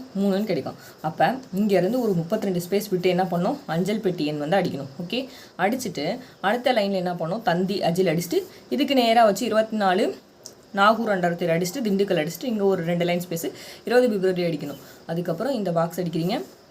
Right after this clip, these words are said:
நெக்ஸ்ட் அந்த பாக்ஸ்க்கு அப்புறம் இங்க ஒரு டூ லைன் ஸ்பேஸ் விட்டு அன்புடையர் அடிக்கிறீங்க. இதுல மட்டும்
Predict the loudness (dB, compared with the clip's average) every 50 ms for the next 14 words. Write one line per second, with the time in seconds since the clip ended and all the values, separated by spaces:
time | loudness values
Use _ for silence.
0 | -20 -16 -8 -8 -6 -6 -4 -4 -2 -2 0 0 0 0 -2 -4 -6 -6 -4 -2
1 | 0 0 0 2 4 4 4 2 2 -2 0 0 0 0 -2 -2 -2 -2 -2 -2
2 | 0 -2 -2 0 0 -2 0 0 -2 0 0 0 0 0 0 0 -2 -2 -2 -2
3 | -2 -2 -2 -4 -6 -8 -14 -20 -20 -20 -20 -20 -20 -20 -20 _ -14 -8 -6 -4
4 | 0 0 2 2 2 0 0 -2 -2 -4 -4 -4